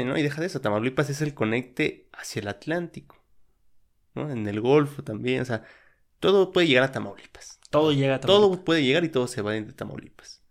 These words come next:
Speaker 2: Es un punto, este, estratégico.
Speaker 1: Muy importante.
Speaker 2: Y vamos a ver que eso le ha cobrado factura.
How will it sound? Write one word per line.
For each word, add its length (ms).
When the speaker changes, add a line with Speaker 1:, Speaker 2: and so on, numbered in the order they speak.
Speaker 2:
Es 220
un 120
punto, 480
este, 600
estratégico. 680
Speaker 1:
Muy 140
importante. 460
Speaker 2:
Y 180
vamos 240
a 40
ver 140
que 100
eso 220
le 140
ha 140
cobrado 340
factura. 340